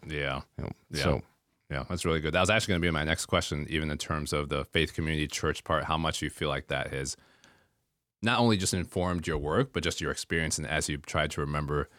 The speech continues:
Speaker 1: these pieces. But I think it's also interesting how you mentioned the two ways that community can go. 'Cause even
Speaker 2: Yeah.
Speaker 1: yesterday, I was having a conversation with, um, a lot of clergy within the state of Indiana through an organization they have,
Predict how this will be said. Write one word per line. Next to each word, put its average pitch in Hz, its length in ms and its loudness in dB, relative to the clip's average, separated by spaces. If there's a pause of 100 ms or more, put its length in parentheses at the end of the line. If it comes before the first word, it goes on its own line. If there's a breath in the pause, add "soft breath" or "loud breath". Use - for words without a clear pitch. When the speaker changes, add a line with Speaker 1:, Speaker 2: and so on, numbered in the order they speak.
(240 soft breath)
Speaker 1:
these 80 200 0
pieces. 78 280 0
But 95 100 -4
I 95 100 4
think 123 140 4
it's 98 100 0
also 87 440 6
interesting 85 420 0
how 80 140 2
you 78 140 2
mentioned 76 540 -2 (180)
the 85 80 0
two 101 260 4
ways 87 300 4
that 80 100 -2
community 76 520 -2
can 73 180 -4
go. 69 240 -4 (540 soft breath)
'Cause 95 120 0
even 98 140 4
Speaker 2:
Yeah. 90 80 6
Speaker 1:
yesterday, 87 280 2
I 76 40 4
was 78 100 0
having 80 200 0
a 73 60 -4
conversation 73 760 -2
with, 73 240 -2
um, 67 360 -4 (380 loud breath)
a 80 40 -4
lot 82 180 6
of - 60 -8
clergy 80 440 0
within 73 260 -2
the 69 80 -4
state 76 220 0
of 67 100 -4
Indiana 71 420 -2
through 76 160 -2
an 71 60 -2
organization 71 520 -2
they 67 160 -4
have, 65 360 -4